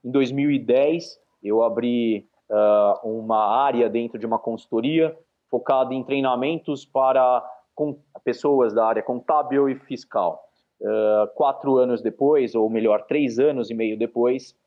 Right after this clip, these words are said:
em dois mil e treze, eu estava bastante insatisfeito com o trabalho. Eu comecei a pesquisar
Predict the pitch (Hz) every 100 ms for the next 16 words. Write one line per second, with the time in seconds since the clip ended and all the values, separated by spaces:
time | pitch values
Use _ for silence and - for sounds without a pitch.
0 | - 123 120 117 113 120 131 - 135 143
1 | 135 139 - 127 123 123 120 120 120 -
2 | 127 117 143 135 - 123 - - 151 165
3 | 160 147 127 117 117 123 110 117 135 139
4 | 156 - _ _ - - 156 143 143 143
5 | 127 123 123 - 160 160 - 139 104 120
6 | 147